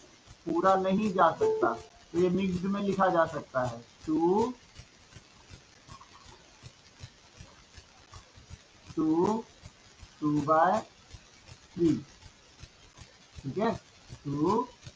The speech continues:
टू बाय थ्री, तो ये हमारा आर आया। फिर हम इसके साथ अगर परसेंट लगाएंगे तो हमारा आएगा टू, टू बाय थ्री परसेंट, ठीक है।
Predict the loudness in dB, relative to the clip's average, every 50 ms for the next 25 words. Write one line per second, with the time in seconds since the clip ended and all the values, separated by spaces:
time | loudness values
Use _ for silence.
0 | -16 -6 -2 0 0 2 2 2 0 0 -2 -4 -4 -2 -2 0 -2 -2 -6 -8
1 | -16 -20 -14 -4 -2 0 2 4 4 4 4 4 2 4 6 8 8 8 6 4
2 | 6 6 6 6 6 6 4 2 2 0 0 0 0 0 0 0 -4 -6 -6 -2
3 | 0 0 2 2 0 0 -2 -2 -4 -6 -10 -10 -10 -6 -6 -6 -6 -6 -6 -4
4 | -4 -2 0 0 -2 -2 -4 -4 -6 -6 -4 -2 0 2 2 2 4 2 2 2
5 | 0 0 -2 -2 -4 -8 -6 -4 -2 -2 -2 -2 -2 -4 -6 -8 -16 -20 -20 _
6 | _ _ _ -20 -20 -12 -10 -8 -8 -6 -2 0 2 2 4 2 0 -2 -6 -14
7 | -20 _ _ _ _ _ -20 -20 -20 _ _ -20 -20 _ -20 -10 -6 -4 -2 -2
8 | -2 -2 -4 -6 -10 _ _ _ -20 -20 -20 _ _ _ -20 -20 -20 -20 -20 _
9 | _ _ -8 -2 -2 -2 -2 -2 -8 -10 -10 -8 -6 -4 -4 -6 -8 -10 -14 -20
10 | -20 -20 _ -20 -20 _ -20 -20 -20 _ _ -20 -20 _ -20 -20 _ _ _ -20
11 | _ -20 -20 -20 _ -20 -20 -20 _ -20 -20 -20 _ -20 -20 -20 -20 -20 -20 -20
12 | -20 -20 -20 -20 -20 -20 -20 -20 -20 -20 -20 -20 -20 -16 -6 -2 -2 0 0 0
13 | 0